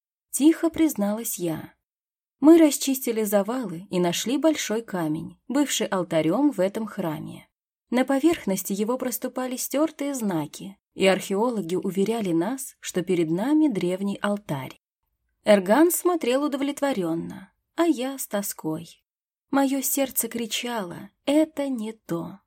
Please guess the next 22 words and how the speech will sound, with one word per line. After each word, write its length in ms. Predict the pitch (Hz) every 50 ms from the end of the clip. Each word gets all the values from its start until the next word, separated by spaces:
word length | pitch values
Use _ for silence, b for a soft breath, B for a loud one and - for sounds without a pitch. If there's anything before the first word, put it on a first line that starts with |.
| _ _ _ _ _ _ _ _ _
о 120 | - 233
чем 320 | 233 - - 311 359 392 370
я 240 | 302 233 233 247
и 40 | 277
сказала. 680 | 269 - - 294 294 254 190 170 160 165 165 170 170 - _ _ _ _ _ _ _ _ _ _ _ _
«Ты 260 | - 202 165 160 156
уверена?» 800 | 156 156 170 170 160 180 240 254 214 170 165 160 - - - _ _ _ _
спросил 540 | - - - - 269 262 262 - 285 277 254
супруг, 600 | - - 214 208 208 226 277 302 277 - - _ _
видя 340 | - 220 262 320 294 330 330
мое 300 | 302 302 285 240 226 247
замешательство. 1080 | 240 269 262 269 277 - - 196 160 151 - 165 - - - - 185 170 170 160 - _ _ _ _ _ _ _ _ _ _ _ _ _ _ _
«Нет 380 | 269 277 285 285 269 226 208 180
здесь 380 | 180 175 175 196 202 196 -
того, 400 | - 196 202 185 220 269 277 - -
о 80 | 196 202
чем 280 | - - 247 254 262
говорили 500 | 247 254 240 233 226 208 208 214 208 214
духи», 640 | 180 170 175 160 165 165 - - 202 190 175 180 - _ _ _ _ _ _ _
покачала 600 | - 240 - 233 220 214 - - 233 269 294 285
я 240 | 277 233 185 180 185
головой. 680 | 185 196 196 190 180 165 160 156 151 156 160 - -